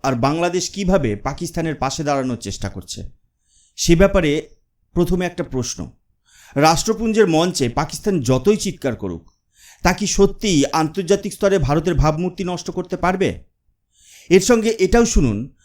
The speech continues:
পাকিস্তান এখন কিভাবে নিজের ভেতরেই ভয় পাচ্ছে। ভারতের অপারেশন সিঁদুর শুরু হওয়ার পর থেকেই পাকিস্তানের নেতৃত্ব এক চরম ব্যাকফুটে।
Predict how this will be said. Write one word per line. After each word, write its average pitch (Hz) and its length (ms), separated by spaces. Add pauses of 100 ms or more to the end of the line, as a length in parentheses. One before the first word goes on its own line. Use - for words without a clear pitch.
(240)
পাকিস্তান 214 440
এখন 220 220
কিভাবে 180 640 (140)
নিজের 170 420
ভেতরেই 190 380
ভয় 123 220
পাচ্ছে। 101 420 (960)
ভারতের 202 380
অপারেশন 214 480
সিঁদুর 196 360
শুরু 180 300
হওয়ার 185 200
পর 165 240
থেকেই 120 480 (340)
পাকিস্তানের 196 540
নেতৃত্ব 156 800 (360)
এক - 200 (340)
চরম 185 440 (300)
ব্যাকফুটে। 127 600